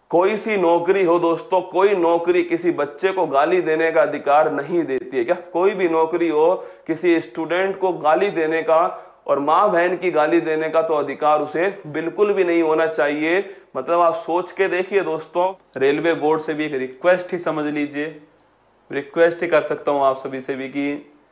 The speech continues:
ये स्टूडेंट आपके ही परिवार, आपके ही घर से हैं।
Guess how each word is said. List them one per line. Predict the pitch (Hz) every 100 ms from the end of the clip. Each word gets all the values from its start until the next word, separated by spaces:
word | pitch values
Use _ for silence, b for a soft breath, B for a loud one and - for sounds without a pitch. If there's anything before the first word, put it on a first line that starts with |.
| _ _ _ _ _ _ _ _ 131
ये | 135
स्टूडेंट | 131 156 156 156 160 160 - _ _ _ _ _ _
आपके | 123 131 - 160
ही | 151
परिवार, | 151 139 135 139 143
आपके | 135 131 - 147
ही | 147
घर | 143 123
से | - 143
हैं। | 139 135